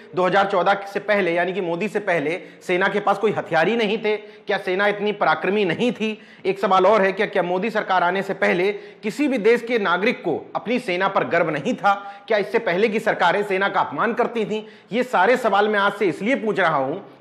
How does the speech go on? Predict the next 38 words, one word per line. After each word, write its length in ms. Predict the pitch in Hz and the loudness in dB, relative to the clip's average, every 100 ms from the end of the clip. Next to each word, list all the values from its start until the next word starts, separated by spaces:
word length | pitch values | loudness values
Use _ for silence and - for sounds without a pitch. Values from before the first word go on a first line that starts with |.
| - | -2
क्योंकि 240 | 226 247 | -2 -2
अमूमन 500 | 247 180 180 208 254 | -2 -2 0 2 2
मैंने 280 | 220 180 190 | 2 2 0
गोदी 300 | 180 165 214 | -2 -2 -2
मीडिया 280 | 190 156 165 | -2 0 -2
को 120 | 190 | -2
देखना 300 | 160 165 214 | -6 -2 -4
बंद 300 | 131 165 147 | 0 0 0
कर 140 | 135 | -2
रखा 280 | 123 - 135 | -4 -4 -4
है, 220 | 113 107 - - 139 | -4 -6 -14 -10 0
लेकिन 480 | 202 208 277 262 - - | 2 2 0 -2 -8 -6
इस 80 | 196 | -2
देश 320 | 180 240 247 | 4 4 2
में 100 | 240 | 0
इस 120 | 208 | 0
समय 180 | 226 214 | -2 -2
की 100 | 214 | -2
जो 140 | 214 190 | -2 -2
स्थिति 280 | - 165 | -2 -6
चल 180 | 202 214 | -2 0
रही 280 | 254 208 165 | 2 2 0
है, 200 | 135 165 - - | 0 -4 -10 -6
उस 160 | 226 226 | -4 -2
समय 160 | 233 | 0
मैंने 200 | 226 220 | 0 2
ये 160 | 226 240 | 2 2
सोचा 300 | 233 180 196 | 2 0 0
कि 120 | 214 | -2
सरकार 500 | - 170 - 175 208 | -2 -2 2 4 4
के 140 | 208 | 2
तर्क 400 | 233 - - - - | 0 2 2 0 -6
और 80 | - | -4
सरकार 380 | 185 160 196 | -4 -2 -2
के 100 | 208 | -2
पिछलग्गुओं 540 | 247 175 170 160 196 262 | -6 -6 -4 -2 0 0
के 80 | 220 | 0
तर्क 320 | 180 175 | 0 0